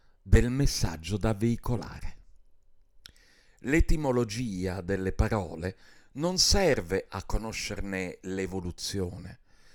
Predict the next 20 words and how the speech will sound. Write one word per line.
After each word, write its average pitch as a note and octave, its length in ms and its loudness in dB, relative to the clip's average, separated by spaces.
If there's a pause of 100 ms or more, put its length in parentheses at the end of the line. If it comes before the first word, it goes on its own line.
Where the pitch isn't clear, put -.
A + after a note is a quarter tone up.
(140)
ma F#2 240 -10
a A2 140 -14
controllare G2+ 840 -6 (340)
e G#2 280 -4
monitorare A#2 1160 -2
l'involuzione G#2 1400 0 (360)
del A2 280 6
pensiero G#2 560 2
degli F#2 240 -2
uomini. F2+ 480 0 (760)
Per - 200 0
quanto D#3+ 420 4
paradossale G#2 1000 -2
possa F#2+ 600 -6
apparire, A2+ 680 -4 (500)
questo - 640 4 (160)
accade D3+ 580 2
con A#2 200 2
le A2+ 120 2
parole D#3+ 520 2